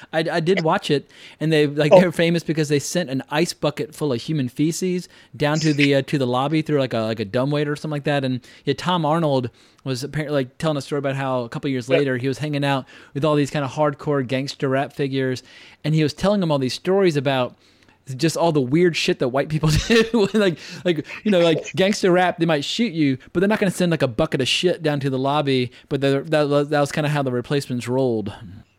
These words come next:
Speaker 2: Well, they had spent all day in there waiting to play, and they'd gotten drunk and drunker. They'd spread, like, brownies all over the wall. They tried to flush down sandwiches down the toilet. They'd go out to play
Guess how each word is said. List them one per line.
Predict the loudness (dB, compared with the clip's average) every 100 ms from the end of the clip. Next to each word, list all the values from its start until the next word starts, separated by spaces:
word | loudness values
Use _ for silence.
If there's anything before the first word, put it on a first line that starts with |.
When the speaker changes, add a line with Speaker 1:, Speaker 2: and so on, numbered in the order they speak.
| 6
Speaker 2:
Well, | 10
they | 12 12
had | 8 4
spent | 0 4 4
all | 4 4
day | 8 8 8
in | 4
there | 2 4
waiting | 2 0
to | -4
play, | 4 8 8 6 2 0
and | 2
they'd | 0 4
gotten | 2 2 4
drunk | 8 10 12 10 6 -4 _ _
and | -10 -8 0
drunker. | 6 8 8 10 10 10 6 -6 _ -2
They'd | -2 0
spread, | -2 -2 6 10 12 12 12 10
like, | 2 0
brownies | 4 8 10 8 6
all | 8 12
over | 10 10
the | 6
wall. | 10 12 12 12 10
They | 6
tried | 4 2
to | 2
flush | 2 2
down | 0 -4 -4
sandwiches | 4 6 8 6 6 6
down | 6 6
the | 8
toilet. | 12 12 12 8 2 -20 _ _ _ _ _ 6
They'd | 8
go | 12 12
out | 10
to | 4
play | 2 8 8 8 4 -2